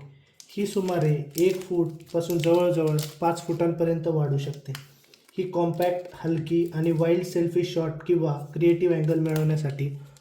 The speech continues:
उत्तम आहे. आणि हे सर्व आहे डीजेआय Osmo Action फोर ॲडव्हेंचर कॉम्बो बॉक्समध्ये. थोडक्यात सांगायचे तर, तुम्हाला संरक्षणात्मक फ्रेमसह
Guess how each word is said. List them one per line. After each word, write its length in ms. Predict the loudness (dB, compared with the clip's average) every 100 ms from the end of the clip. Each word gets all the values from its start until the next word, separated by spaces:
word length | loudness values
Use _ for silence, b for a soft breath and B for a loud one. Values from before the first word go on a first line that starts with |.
| B -4
उत्तम 380 | -2 0 0 0
आहे. 200 | -4 -10 -20 _ _ _ _ _ _ _
आणि 140 | -12 -8
हे 180 | -6
सर्व 240 | -2 0 0
आहे 480 | 0 -2 -4 -6 -4
डीजेआय 380 | 0 2 0 0
Osmo 220 | 0 0
Action 360 | 0 0 -2
फोर 220 | -2 -4 -6 -6
ॲडव्हेंचर 440 | -2 0 0 0 -2
कॉम्बो 320 | -2 -2 -2
बॉक्समध्ये. 640 | -4 -8 -8 -10 -10 -16 b b b b _
थोडक्यात 280 | -2 0 0
सांगायचे 480 | -2 -2 0 0 0 -2
तर, 80 | -4
तुम्हाला 580 | -2 0 2 2 0
संरक्षणात्मक 920 | -2 -2 0 -2 -4 -4 -4 -2 -4
फ्रेमसह 640 | -4 0 2 2 0 -2